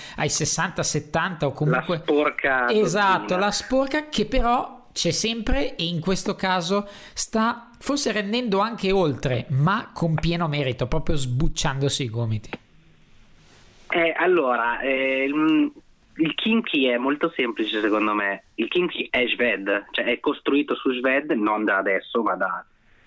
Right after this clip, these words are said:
Speaker 2: già dagli anni scorsi, e pa-, di conseguenza vita, morte e miracoli passano da lui, nonostante ci sia della qualità indiscussa nel roster. Però se stecca Shved rischia di steccare tutta la squadra, per il semplice fatto che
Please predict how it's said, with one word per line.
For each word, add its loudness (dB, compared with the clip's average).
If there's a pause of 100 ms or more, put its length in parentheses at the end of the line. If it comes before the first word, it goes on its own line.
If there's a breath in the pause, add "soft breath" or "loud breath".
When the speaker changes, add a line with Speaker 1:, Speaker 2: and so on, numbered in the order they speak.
(180 soft breath)
Speaker 2:
già 0
dagli 0
anni 0
scorsi, 0
e 2
pa-, -2
di -2
conseguenza 0
vita, -4
morte 0
e -2
miracoli 0
passano -4
da 0
lui, 4
nonostante -2
ci -8
sia -2
della -2
qualità -2
indiscussa -4
nel -2
roster. -2 (560 loud breath)
Però 2
se -6
stecca -4
Shved 0
rischia 0
di -2
steccare -4
tutta -4
la 0
squadra, -4
per 0
il -2
semplice 0
fatto 0
che -2